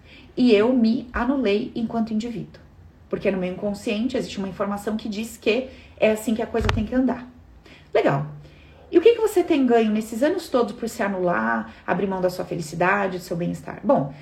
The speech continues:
eu tenho ganho que as pessoas me aplaudem, minha mãe me acha o melhor filho do mundo, minha mulher fala que não me troca por ninguém, meus filhos têm um puto orgulho de mim, os amigos do meu filho vêm aqui e falam que nunca viram um pai tão incrível, tão maravilhoso e tá, tá, tá, tá, tá. Então essas migalhas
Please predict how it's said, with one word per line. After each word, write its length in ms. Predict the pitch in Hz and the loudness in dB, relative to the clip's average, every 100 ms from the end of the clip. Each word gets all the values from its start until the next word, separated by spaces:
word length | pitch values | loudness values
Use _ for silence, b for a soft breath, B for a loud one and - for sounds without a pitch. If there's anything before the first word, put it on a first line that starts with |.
| B | B
eu 80 | - | -2
tenho 200 | 330 269 | 0 2
ganho 160 | 220 196 | 0 0
que 80 | 180 | -4
as 60 | |
pessoas 220 | - 180 | -4 -6
me 80 | 175 | -4
aplaudem, 640 | 226 254 240 247 226 240 240 B - | -4 -2 0 0 -2 -4 -8 B -2
minha 140 | 214 | -2
mãe 140 | 190 | 0
me 100 | 180 | -2
acha 180 | 170 170 | -4 -4
o 40 | 180 | -4
melhor 200 | 165 170 | -2 -4
filho 200 | 175 190 | -4 -2
do 100 | 233 | 0
mundo, 440 | 220 226 220 226 B B | 2 2 0 -6 B B
minha 100 | 226 | 0
mulher 260 | 208 190 170 | 2 2 2
fala 200 | 170 160 | -2 -4
que 100 | 175 | -2
não 60 | |
me 80 | 170 | -4
troca 240 | 151 170 - | -2 -4 -2
por 100 | 220 | -2
ninguém, 300 | 240 240 208 | 0 0 -2
meus 160 | 185 | -4
filhos 180 | 196 175 | -6 -4
têm 120 | 180 | -4
um 60 | 170 | -6
puto 200 | 160 165 | -6 -4
orgulho 240 | 160 190 | -2 -4
de 100 | 208 | -2
mim, 320 | 247 233 220 B B | 0 2 0 B B
os 120 | 220 | 2
amigos 260 | 220 196 185 | 2 2 -2
do 60 | 185 | -2
meu 160 | 180 | -2
filho 180 | 190 170 | -2 -2
vêm 100 | 175 | -2
aqui 200 | 170 202 | -2 -4
e 20 | |
falam 200 | 190 175 | -2 -2
que 100 | 175 | -2
nunca 180 | 175 180 | -4 -2
viram 160 | 170 170 | -2 -2
um 40 | |
pai 160 | 160 160 | -4 -4
tão 140 | 190 | -4
incrível, 340 | 214 214 175 | -4 -2 -2
tão 120 | 170 165 | -2 -4
maravilhoso 480 | 165 175 202 180 | -2 -2 -2 -2
e 40 | 165 | -4
tá, 100 | 170 | -6
tá, 100 | 165 | -4
tá, 140 | 185 | -6
tá, 100 | 214 | -6
tá. 300 | 214 269 135 B B - | -2 0 -2 B B -6
Então 280 | - 269 | 2 4
essas 240 | 269 262 247 | 4 0 -2
migalhas 920 | 277 196 214 190 202 247 320 - - | 0 2 2 2 0 -2 -4 -12 -20